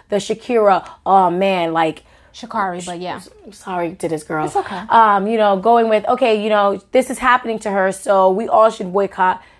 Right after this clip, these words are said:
Speaker 1: No. Or the swim caps, "This is racist." No. Formulate your own opinion. Think for yourself, because the majority rules is not always correct. And, and that's just that.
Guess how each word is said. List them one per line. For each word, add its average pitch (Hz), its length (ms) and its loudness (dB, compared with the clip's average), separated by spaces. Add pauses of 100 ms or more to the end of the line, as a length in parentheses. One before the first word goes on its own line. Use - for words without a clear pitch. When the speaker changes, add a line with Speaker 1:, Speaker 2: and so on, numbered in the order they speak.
(160)
Speaker 1:
No. 240 340 2
Or 214 380 4 (220)
the 214 80 -4
swim 247 300 -4
caps, 208 320 0
"This 202 160 -6
is 202 140 -8
racist." 196 480 -6 (120)
No. 220 380 -4
Formulate 247 800 -4
your 208 120 -2
own 214 280 -2
opinion. 190 560 -6
Think 226 280 -2
for 214 120 0
yourself, 185 480 0
because 196 320 -2 (520)
the 208 80 0
majority 262 520 4
rules 240 340 0
is 208 80 -2
not 208 200 2
always 202 260 -4
correct. - 560 -4 (260)
And, 269 320 -4
and 277 160 -4
that's 311 220 -4
just 233 160 -8
that. 262 400 -4